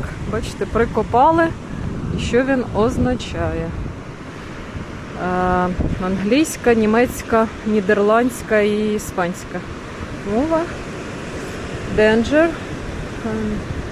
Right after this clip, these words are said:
великі хвилі. No basin dangerous stream. Streams,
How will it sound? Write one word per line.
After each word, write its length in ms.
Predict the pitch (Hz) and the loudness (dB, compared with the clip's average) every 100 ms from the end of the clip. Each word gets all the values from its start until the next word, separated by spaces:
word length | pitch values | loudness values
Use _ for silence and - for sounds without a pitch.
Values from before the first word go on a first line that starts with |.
| - - - - 202 | -8 -8 -10 -8 2
великі 340 | 220 262 254 | 4 4 0
хвилі. 420 | - - 170 151 - - - - - - - - - - - - 202 | -4 -4 -4 -4 -6 -6 -6 -6 -6 -6 -6 -8 -8 -8 -8 -6 2
No 240 | 226 240 202 | 6 6 6
basin 480 | 220 233 - 214 208 - 196 | 4 4 0 -2 -2 -2 0
dangerous 720 | 196 208 208 196 196 202 - - - - - - | 2 2 2 4 4 2 -4 -10 -10 -10 -8 -8
stream. 420 | - 180 196 170 156 - - - - | -8 0 2 2 -2 -8 -6 -4 -4
Streams, 560 | - - 202 180 160 | -4 0 2 2 -2